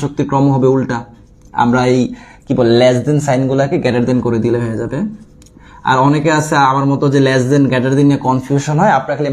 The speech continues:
মাথায় রাখবেন যে যার দিকে হা করে আছে সে বড়, যার দিকে হা করে আছে সে বড়। তাহলে ক্রমগুলা এমন হবে, বাকি তিনটার ক্রম সেম হবে। তাহলে ইলেকট্রন আসক্তির ক্রমও এটাই হবে। তাহলে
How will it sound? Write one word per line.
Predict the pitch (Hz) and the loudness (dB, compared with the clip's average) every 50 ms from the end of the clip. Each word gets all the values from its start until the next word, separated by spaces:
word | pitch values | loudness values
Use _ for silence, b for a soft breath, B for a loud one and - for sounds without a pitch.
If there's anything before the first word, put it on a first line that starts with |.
| 135 | -2
মাথায় | 123 127 - 147 139 147 | -2 -2 -2 -2 -2 -2
রাখবেন | 139 143 156 180 160 | -2 0 0 0 2
যে | 147 113 131 | 2 2 2
যার | 127 139 139 135 131 | 0 0 0 0 -2
দিকে | 165 - 139 127 117 | -2 -2 -2 -2 -4
হা | 127 120 - | -4 -4 -2
করে | 147 151 151 147 143 | -2 0 0 0 -2
আছে | 143 151 139 - | -2 -4 -4 -2
সে | - 135 120 113 | 0 0 2 2
বড়, | 117 113 107 92 - - - - 127 127 | 2 2 0 -2 -6 -10 -10 -4 -2 0
যার | 127 123 123 127 | 0 0 0 0
দিকে | 147 139 135 | -2 -2 -2
হা | 131 127 - | -4 -4 -2
করে | 151 135 139 143 | 0 0 0 0
আছে | 143 190 190 190 | 0 -4 -4 0
সে | - 151 190 - B B B B B B - 127 | 0 0 0 -2 B B B B B B -4 -2
বড়। | 123 113 - B B B B B B | -2 -2 -2 B B B B B B
তাহলে | - 143 147 190 240 - - - - - | -2 0 0 2 0 -2 -4 -8 -6 -2
ক্রমগুলা | 147 147 151 151 143 151 151 180 254 - - 127 | 0 2 2 4 4 4 4 2 0 -2 -2 -2
এমন | 131 131 120 107 104 | -2 0 0 -2 -2
হবে, | - - - - - - - - - - - _ _ - 143 127 | -4 -8 -10 -16 -20 -20 -20 -20 -20 -20 -20 _ _ -10 -6 -2
বাকি | 127 127 123 131 | -2 -2 0 0
তিনটার | 135 127 131 127 127 | 0 0 0 0 0
ক্রম | 131 127 127 127 - - | 0 0 -2 -2 -2 -2
সেম | 127 123 120 120 113 | -2 0 0 0 0
হবে। | 113 123 135 202 247 - - - - - - - - - - - - - - - - - - - - - - - - - - - - - B B B B B B B B - | 0 0 0 0 -2 -4 -8 -14 -20 -20 -20 -20 -20 -20 -20 -20 -20 -20 -20 -20 -20 -20 -20 -20 -20 -20 -20 -20 -20 -20 -20 -20 -20 -20 B B B B B B B B -8
তাহলে | - 123 120 127 139 | -4 0 2 4 4
ইলেকট্রন | 139 147 147 147 147 139 123 | 4 2 2 0 0 0 0
আসক্তির | - - 135 - - 143 139 139 | -2 -6 -8 -4 -4 -4 -2 -2
ক্রমও | - 127 131 127 127 127 135 160 208 285 - - - - - - - - - - | -2 0 0 0 0 0 0 0 -2 -2 -4 -6 -12 -20 -20 -20 -20 -20 -18 -16
এটাই | - - - - 113 | -14 -12 -12 -12 -12
হবে। | 110 107 107 107 - - - - - - - - _ - b b b b b b b b b b b b - - - - - - - B B B B B B B | -14 -16 -18 -20 -20 -20 -20 -20 -20 -20 -20 -20 _ -20 b b b b b b b b b b b b -20 -20 -20 -20 -20 -20 -20 B B B B B B B
তাহলে | - 190 202 | -2 0 2